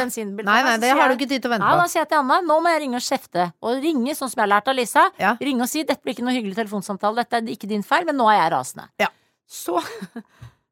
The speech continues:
Speaker 2: Veldig bra.
Speaker 1: ordner de seg
Speaker 2: Jeg er
Speaker 1: ben-,
Speaker 2: stolt av deg.
Speaker 1: de ordner bensinbil til meg.
Speaker 2: Selvfølgelig.
Speaker 1: Og det er bare å gå og hente nøkkel på Rørvik.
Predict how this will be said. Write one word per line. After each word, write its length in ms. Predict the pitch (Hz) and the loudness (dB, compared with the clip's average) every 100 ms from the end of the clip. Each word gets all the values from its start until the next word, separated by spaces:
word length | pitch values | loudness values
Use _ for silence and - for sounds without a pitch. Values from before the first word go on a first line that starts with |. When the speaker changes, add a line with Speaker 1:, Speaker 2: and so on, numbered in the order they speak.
| _ - | _ -4
Speaker 2:
Veldig 180 | 202 185 | -2 4
bra. 200 | 359 320 | 6 8
Speaker 1:
ordner 180 | 311 196 | 8 6
de 100 | 233 | 4
seg 120 | 269 | 2
Speaker 2:
Jeg 80 | 220 | 2
er 80 | - | 2
Speaker 1:
ben-, 80 | |
Speaker 2:
stolt 280 | 415 302 247 220 | 0 -2 0 4
av 60 | |
deg. 220 | 202 190 196 | 4 2 0
Speaker 1:
de 80 | 294 | 2
ordner 300 | 311 226 269 | 4 4 0
bensinbil 480 | 494 330 302 294 277 | -2 -2 -2 -4 -2
til 100 | 277 | 4
meg. 260 | 247 247 208 | 6 6 0
Speaker 2:
Selvfølgelig. 340 | 175 - 143 123 | -6 -6 -2 2
Speaker 1:
Og 60 | |
det 60 | 247 | 4
er 40 | 381 | 4
bare 80 | 370 | 2
å 60 | |
gå 140 | 262 254 | 0 2
og 80 | 294 | 2
hente 520 | 370 320 196 _ 294 339 | 0 0 -2 _ -6 -6
nøkkel 380 | - - 320 - | -8 -8 -6 -2
på 80 | 311 | 0
Rørvik. 500 | 233 185 214 - _ | 2 0 -4 -6 _